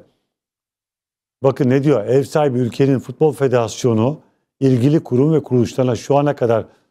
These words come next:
Süper Kupa'nın organizasyonu için göstermiş oldukları çaba nedeniyle teşekkür ederiz." Eğer Galatasaray, Fenerbahçe bu ortak bildirinin altına imzalarını atıyorsa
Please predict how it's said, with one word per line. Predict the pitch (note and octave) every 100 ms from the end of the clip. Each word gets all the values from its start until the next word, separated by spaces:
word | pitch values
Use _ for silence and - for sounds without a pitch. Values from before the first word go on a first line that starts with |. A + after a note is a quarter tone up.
| _
Süper | - C3 E3 D3
Kupa'nın | - C3+ B2 A2+
organizasyonu | A#2 A#2+ B2 C3 C3 - D3+
için | B2+ A#2+
göstermiş | A2 G#2 B2+ C#3 C3
oldukları | C3+ G2+ G#2+
çaba | G2 A#2+ C3+
nedeniyle | D3+ B2 A2+ C3 F3+ F3+ _ _ _
teşekkür | B2 G#2 C3+ -
ederiz." | E3 C3+ G2 - _ _ _ _ -
Eğer | A#2 C3 D#3 B2+ _ _ _ _
Galatasaray, | A#2+ C3+ C#3 E3 C#3
Fenerbahçe | A2+ A#2 C#3+ D#3 C#3+ - C3+ F#2 _ _ _ _ _ _
bu | G#2 G2+ D3 F3+ C3+ - _ _ _
ortak | B2+ G#2+ - D#3 D#3
bildirinin | C#3 B2+ A#2+
altına | A#2+ A2 A2 C3+
imzalarını | B2 B2 A2 C3 C#3 C#3
atıyorsa | A2 - E3 - C#3+ F2+